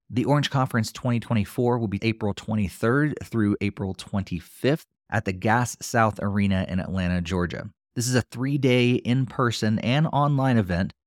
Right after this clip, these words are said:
for kids ministry, youth ministry, and next gen ministry leaders.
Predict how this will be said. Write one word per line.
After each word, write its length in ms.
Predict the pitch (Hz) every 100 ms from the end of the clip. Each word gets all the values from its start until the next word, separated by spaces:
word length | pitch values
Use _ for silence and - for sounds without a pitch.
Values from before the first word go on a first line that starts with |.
| _
for 140 | - -
kids 280 | - 156
ministry, 560 | 160 160 156 160 156 160 -
youth 260 | - 123 123
ministry, 480 | 127 127 131 120 -
and 160 | 92
next 300 | 98 110 -
gen 220 | - 101 95
ministry 460 | 95 87 - 87
leaders. 520 | 82 82 - - -